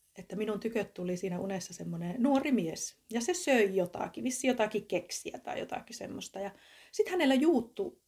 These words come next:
se sy-, syöminen, se, se keksi tai mikä se olikaan, niin se tuli, jäi, jäi hänellä kurkkuun kiinni.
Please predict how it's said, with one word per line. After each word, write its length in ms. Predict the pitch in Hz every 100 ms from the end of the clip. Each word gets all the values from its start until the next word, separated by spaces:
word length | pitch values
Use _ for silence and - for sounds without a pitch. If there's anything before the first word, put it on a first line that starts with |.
| -
se 160 | -
sy-, 160 | 233 -
syöminen, 760 | - - 269 214 196 185 180 - -
se, 140 | 226 - - _
se 460 | - 233 220 - -
keksi 340 | - 240 - 202
tai 160 | 196
mikä 220 | 214 208
se 140 | 202 202
olikaan, 320 | 226 202 190
niin 80 | 220
se 180 | 294 -
tuli, 220 | - 269 269
jäi, 240 | 262 247
jäi 140 | 247 247
hänellä 300 | 240 226 208
kurkkuun 640 | - 196 180 - - 175
kiinni. 380 | - - -